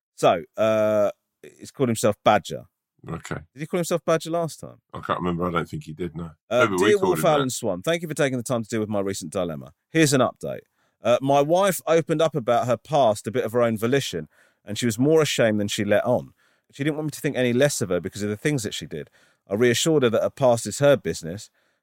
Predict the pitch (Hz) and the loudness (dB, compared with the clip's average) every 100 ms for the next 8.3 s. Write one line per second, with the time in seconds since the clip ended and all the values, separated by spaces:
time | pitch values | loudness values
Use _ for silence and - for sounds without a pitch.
0 | _ 95 110 113 139 123 113 - 107 98 | _ 2 4 4 2 0 -6 -2 -2 0
1 | 117 110 107 - 107 110 101 101 95 - | -4 -4 -4 -6 -4 -2 0 0 0 -2
2 | 98 87 90 95 95 90 87 - 120 - | -4 -4 -8 -8 -8 -6 -6 0 0 0
3 | 95 - 104 - - 156 113 87 90 101 | -4 -6 -4 -4 0 2 2 0 -6 -10
4 | 95 - 107 104 98 92 143 139 135 113 | -10 -4 -4 -4 -6 -4 -2 0 0 2
5 | 104 - 104 104 101 - 98 - 104 107 | 2 0 -6 -6 -8 -4 -6 -6 -6 -6
6 | - 160 185 92 82 - 71 60 - _ | 0 2 2 0 -6 -8 -14 -14 -18 _
7 | 85 131 117 104 110 - 175 - - 139 | -8 -8 -4 0 0 2 2 2 2 2
8 | 120 - | 2 -2